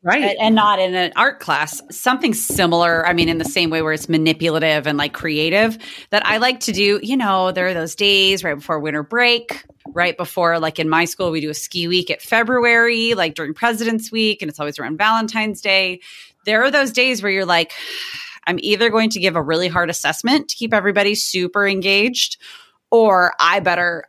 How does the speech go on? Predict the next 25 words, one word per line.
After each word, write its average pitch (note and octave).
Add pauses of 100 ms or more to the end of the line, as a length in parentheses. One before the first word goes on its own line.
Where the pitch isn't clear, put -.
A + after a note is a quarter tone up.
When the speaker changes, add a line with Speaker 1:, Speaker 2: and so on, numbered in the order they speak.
Speaker 2:
buckle E3+
up E3
my E3
lesson D#3+
plan C3+
because D#3
this D3+
is E3
gonna E3
be E3+
a F3+
day." C#3 (720)
I G#3
love G3+
to G#3
do F3
something E3+
like E3
that, D3+
that's, F3+
like, E3+
manipulative F3+
and D#3+
fun E3+ (400)
and, E3+